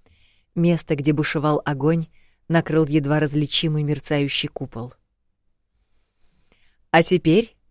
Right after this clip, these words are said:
смотри, как он быстро потухнет в бескислородной среде!»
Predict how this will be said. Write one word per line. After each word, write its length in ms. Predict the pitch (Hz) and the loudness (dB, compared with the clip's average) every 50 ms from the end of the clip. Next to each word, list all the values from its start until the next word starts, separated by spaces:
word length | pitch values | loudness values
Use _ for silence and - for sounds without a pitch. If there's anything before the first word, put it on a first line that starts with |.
| _ | _
смотри, 600 | - - - 170 170 165 165 - 226 262 214 - _ _ _ _ _ _ _ _ _ _ _ _ _ _ _ _ _ _ _ _ _ | -6 -2 2 4 4 4 4 2 -2 -2 -2 -4 _ _ _ _ _ _ _ _ _ _ _ _ _ _ _ _ _ _ _ _ _
как 180 | - 180 170 - | 0 2 2 4
он 160 | 165 156 151 | 2 2 2
быстро 300 | 143 156 - - - 160 | 2 0 0 0 -4 -2
потухнет 640 | - 165 147 - - 185 190 - - 151 143 - - _ _ _ - | -2 -2 -2 2 2 2 2 2 -2 -4 -4 -4 -8 _ _ _ -2
в 100 | 180 175 | 0 2
бескислородной 920 | 156 175 180 - - - 170 - - 170 170 165 170 170 151 139 156 151 | 4 4 4 4 2 -2 -2 2 4 4 6 6 6 4 4 2 0 -2
среде!» 480 | - - 156 160 151 135 139 143 127 | -2 0 2 2 2 2 0 -2 -4